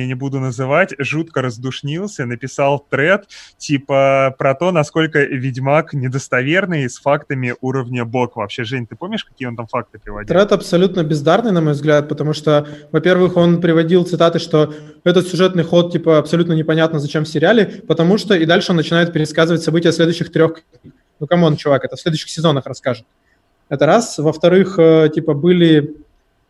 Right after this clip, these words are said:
Speaker 2: придирки, типа, из серии "В игре было такое, было по-, так-то показано, поэтому игра канон, а в, а в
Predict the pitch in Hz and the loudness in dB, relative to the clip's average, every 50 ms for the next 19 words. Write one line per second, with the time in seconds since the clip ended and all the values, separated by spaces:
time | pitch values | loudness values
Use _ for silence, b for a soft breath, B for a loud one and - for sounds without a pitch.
0 | _ _ _ _ _ - 156 156 143 156 196 196 185 - 165 151 - 143 - 151 | _ _ _ _ _ -4 -4 -2 0 2 2 2 2 0 -4 -6 -6 -4 0 0
1 | 151 156 151 - - 180 180 175 175 170 151 151 147 151 - - - - 170 143 | 0 0 0 2 4 4 6 6 6 6 4 4 2 -2 -12 -16 -16 -10 -6 -2
2 | 143 165 156 151 165 175 196 196 190 160 151 180 185 170 165 165 165 156 151 - | 0 0 2 2 2 4 4 4 4 4 4 4 4 4 4 2 2 -2 -2 0
3 | - 175 175 175 170 165 160 156 151 151 156 180 175 165 160 - 151 - - 165 | 4 4 6 8 8 6 6 4 4 2 4 4 4 4 4 2 -2 0 2 2
4 | 160 160 165 - 156 - 147 - 160 156 156 151 156 147 147 156 151 147 151 147 | 2 2 0 -4 -4 -4 -2 0 2 2 2 2 0 -2 0 0 0 0 0 -2
5 | 143 143 143 147 151 151 147 147 147 135 139 156 185 220 240 247 240 B 254 B | -2 0 0 2 2 0 0 0 -2 -2 0 0 2 2 0 -2 -4 B -20 B
6 | B _ _ - 165 - - - - 185 165 - | B _ _ -8 -8 -8 -8 -8 -6 -6 -6 -6